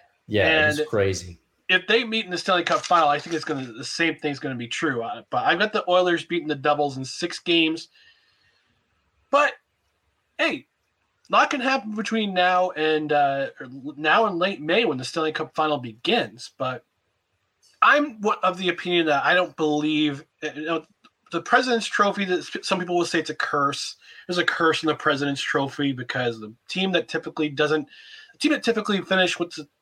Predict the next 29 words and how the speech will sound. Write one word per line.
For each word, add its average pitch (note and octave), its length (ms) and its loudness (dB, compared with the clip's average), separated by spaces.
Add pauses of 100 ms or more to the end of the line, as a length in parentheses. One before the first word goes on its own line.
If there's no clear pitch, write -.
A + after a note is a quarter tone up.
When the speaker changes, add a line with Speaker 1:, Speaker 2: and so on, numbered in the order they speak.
(140)
Speaker 2:
finishes F3+ 240 -2
with D#3 100 -4
the - 60 -12
top E3+ 360 4
record D#3+ 280 0
in C3 80 -4
the B2+ 100 -4
league C#3+ 440 0 (1080)
doesn't G#3 360 4
go G3 100 4 (140)
all E3+ 260 6
the D#3+ 100 2
way D3+ 180 6
to C#3+ 60 2
the C#3 80 -4
Stanley C#3+ 320 0
Cup C3 240 -4
final. - 480 -4 (720)
Uh, A#2+ 260 -6
the C#3 120 -4
last E3+ 320 4
time, F3 240 2
or E3 220 6
it D#3 80 -2
doesn't D3+ 300 0
win F#3 180 4
the E3 80 0
Stanley C#3 340 -2
Cup. - 300 0